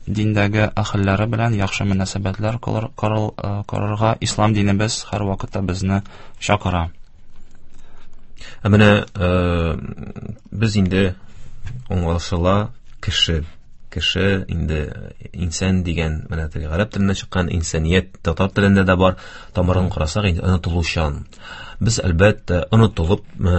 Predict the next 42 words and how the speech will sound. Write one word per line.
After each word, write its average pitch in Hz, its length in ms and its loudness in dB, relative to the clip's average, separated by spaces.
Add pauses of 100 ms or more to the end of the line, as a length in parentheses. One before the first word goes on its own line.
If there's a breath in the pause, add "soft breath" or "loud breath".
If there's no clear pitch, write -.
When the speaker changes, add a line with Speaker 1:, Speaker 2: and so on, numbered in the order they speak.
(180)
Speaker 2:
яки 98 320 0
онытылмыйчамы, 95 840 4 (280)
барыбер 107 460 6
менә 95 180 6
сез 101 220 0
әйткән 95 300 2
инде 87 180 0
шушы - 240 -4
күркәм 98 400 2
гамәлләрдән 92 640 6 (280 loud breath)
читкә 104 340 4
китәргә 107 340 6
яратабыз 110 480 4
бик 113 240 0
тә, 110 240 6
э, 80 680 -2 (120)
кешедә 104 360 0
менә 90 140 2
начар 87 300 0
сыйфатлар 107 380 -2
да 104 80 4
барлыкка 98 420 0
килә. 95 320 4 (480 loud breath)
Моның 127 320 8
сәбәбе 98 400 6
бармы? 98 560 6
Менә 90 160 2
ни 117 160 8
өчен 98 240 4
кешедә, 92 800 2
ни 101 300 -2
өчен 113 180 -2
кеше - 160 -2
гөнаһ 92 300 2
кыла 95 140 2
дип 90 100 0
әйтик 90 240 0
инде, 90 100 2
ни 110 140 4
өчен 101 120 -2
кешедә 90 380 0 (240)
начар 87 240 0